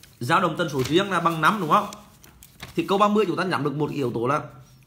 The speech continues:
cái biến đồ của chúng ta ấy, thì nó tỷ lệ nghịch với delta F. Nghĩa là delta F thì bằng F lực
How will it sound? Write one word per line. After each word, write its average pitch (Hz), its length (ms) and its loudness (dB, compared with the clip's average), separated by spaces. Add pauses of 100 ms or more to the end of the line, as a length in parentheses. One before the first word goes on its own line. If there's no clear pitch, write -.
(140)
cái 170 120 0
biến 190 160 4
đồ 160 200 4
của 139 80 -4
chúng 127 80 -6
ta 139 100 4
ấy, 214 180 0 (720)
thì 147 80 -4
nó 127 120 0
tỷ 135 140 -4
lệ 135 120 0
nghịch 151 360 -2 (200)
với 117 160 -2
delta 135 180 -2
F. 185 140 -2 (1120)
Nghĩa 135 100 0
là 170 360 0 (160)
delta 170 220 2
F 220 180 0
thì 190 60 -2
bằng 180 140 0
F 226 180 0
lực 180 160 2